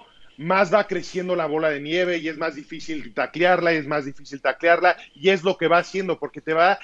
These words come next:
desgastando. Lo vimos en el primer juego. Derek Henry es un corredor que no solamente busca las yardas, busca el contacto. Él te va a buscar al final de la jugada para castigarte.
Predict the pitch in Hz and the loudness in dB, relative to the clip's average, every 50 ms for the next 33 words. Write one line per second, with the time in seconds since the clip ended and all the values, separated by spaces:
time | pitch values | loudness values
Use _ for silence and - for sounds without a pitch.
0 | - - - 147 175 180 160 135 131 147 147 143 - - 208 208 214 214 185 170 | -12 -20 -6 -2 -2 -2 -2 0 0 0 0 0 -2 -2 0 0 0 0 0 -2
1 | 151 143 170 185 202 214 - 214 185 160 - 135 151 156 175 175 170 - 185 190 | -2 -2 -4 -6 -6 -8 -8 -8 -10 -10 -8 -10 -4 -2 -2 -2 -2 0 0 0
2 | 175 143 123 - - _ _ _ _ 170 190 220 254 - - - 208 202 196 220 | 0 0 -4 -6 -6 _ _ _ _ 0 2 2 0 -2 -4 -6 -6 -4 -4 -4
3 | 226 208 - - 214 214 - 202 180 147 135 131 143 165 175 165 - 170 151 175 | -6 -6 -6 -6 -8 -4 -2 0 0 0 2 2 0 0 0 0 -6 -6 -4 -4
4 | 185 - - 226 214 202 180 175 170 - 180 170 165 175 - - 185 165 135 123 | -4 -4 0 0 0 0 0 -2 -4 -4 -4 -4 -4 -6 -2 0 0 0 0 0
5 | 117 139 156 156 135 117 - - - - - - 127 135 175 196 - - - 226 | 0 0 0 0 0 -2 -6 -8 -12 -16 -18 -14 -6 -4 -2 -2 -2 2 2 2
6 | 196 180 - - 143 131 123 110 - - 165 165 160 - - - 104 95 - - | 2 2 -2 -4 -4 -4 -4 -8 0 2 2 2 2 0 -6 -8 -8 -8 -8 -10
7 | - - 139 175 175 233 220 208 208 208 - - 208 196 190 185 180 165 160 170 | -10 -4 -2 -2 0 4 4 6 6 4 4 2 2 2 2 0 -2 -4 -6 -4
8 | 170 180 175 165 - - 147 156 170 170 - 151 143 135 - - 139 123 - - | -4 -2 -2 -2 -2 -2 0 0 0 0 0 -4 -4 -4 -4 -6 -8 -8 -8 -8
9 | 135 131 123 135 143 139 135 - - - - | -10 -6 -4 -2 -2 -4 -4 -6 -10 -12 -12